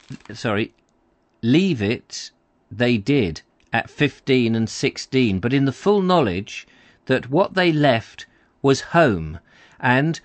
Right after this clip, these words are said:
of the welcome waiting on them for their periodical returns.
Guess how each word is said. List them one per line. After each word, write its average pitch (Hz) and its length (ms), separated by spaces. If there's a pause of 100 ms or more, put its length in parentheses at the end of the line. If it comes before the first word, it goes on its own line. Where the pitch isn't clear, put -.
(120)
of 113 160
the 123 100 (200)
welcome 156 560
waiting 117 680 (420)
on 123 220
them 87 300 (320)
for 110 160
their 117 240
periodical 117 840
returns. 87 840